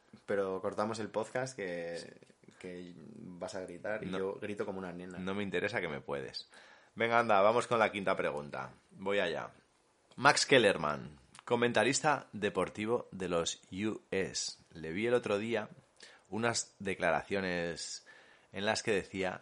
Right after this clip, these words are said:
Speaker 2: que Doncic tiene un estilo similar a Harden, con la diferencia de que Doncic aparece en los momentos importantes.
Speaker 1: Buah. <laughs>
Speaker 2: ¿Estás de acuerdo?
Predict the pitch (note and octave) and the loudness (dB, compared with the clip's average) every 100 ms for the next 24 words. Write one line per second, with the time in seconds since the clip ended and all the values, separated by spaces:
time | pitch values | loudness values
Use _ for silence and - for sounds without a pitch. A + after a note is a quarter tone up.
0 | _ - - - - - _ _ - A2 | _ -20 -20 -20 -20 -20 _ _ 0 4
1 | A#2+ D3 - C#3+ C3+ - - - A#2+ B2 | 4 2 0 -2 -4 -12 -20 -6 -4 -2
2 | G#2 F#2 - A#2 G2 - D2+ D#2 F2+ A#2 | -2 -2 -2 -2 -2 -2 -4 0 4 4
3 | - C#3+ C#3+ E3 F#3+ A3+ - - _ - | 4 2 2 -2 -4 -10 -18 -20 _ 2
4 | B2 A#2+ A2+ - F#2 A2 A2+ C3 C#3 - | 4 6 4 2 -2 -2 -2 -4 -4 -8
5 | - - G2 F#2+ F2+ E2+ C3 C3+ E3+ F3 | -18 -8 -6 -2 0 2 2 2 -2 -2
6 | - - _ _ - G2+ F3+ A2 - D3+ | -8 -16 _ _ 0 4 4 4 2 -2
7 | - - G#2 G2+ F#2+ F2+ F#2 A2 C3+ C3+ | -2 -6 0 0 0 0 -2 0 -2 -2
8 | - - F#2 E2 D#2 D#2+ D#2+ D2+ C#2 - | -6 -8 -6 -4 -4 -2 -2 -4 -10 -10
9 | G2+ E2+ - - D3 C3+ - C#3+ - D#4+ | -8 -6 -6 -6 -6 -6 -6 -8 -6 -6
10 | D#4+ - - - - _ _ _ - - | -6 -10 -20 -20 -20 _ _ _ -12 -4
11 | G#2+ G2 A2 B2+ C#3+ D#3+ | 0 4 4 4 2 0